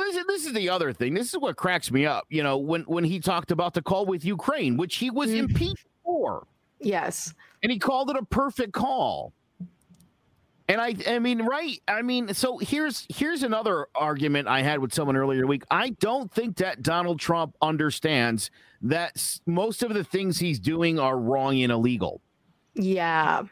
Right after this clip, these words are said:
Speaker 1: I think Donald Trump truly thinks this is the game. This is how they play politics. He watched the Clintons. You know, this is another misnomer. Um,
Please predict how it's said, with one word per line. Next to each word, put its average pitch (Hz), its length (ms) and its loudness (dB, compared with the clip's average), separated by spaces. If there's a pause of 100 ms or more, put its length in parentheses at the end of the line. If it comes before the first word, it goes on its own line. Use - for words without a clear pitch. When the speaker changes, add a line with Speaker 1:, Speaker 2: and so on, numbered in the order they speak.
(140)
Speaker 1:
I 190 260 0
think 254 220 0
Donald 269 400 0
Trump 175 340 0
truly 202 460 0
thinks 160 340 0
this 165 240 -2
is 170 140 0
the 151 80 4
game. 123 420 4
This 123 200 0
is 127 100 -2
how 156 160 2
they 147 140 0
play 139 260 -2
politics. 113 720 0
He 135 100 0
watched 160 320 -2
the 156 80 0
Clintons. 170 640 0 (380)
You 180 80 2
know, 190 120 0 (140)
this 202 160 0
is 208 140 2
another 214 280 0
misnomer. 143 920 2 (200)
Um, 131 360 0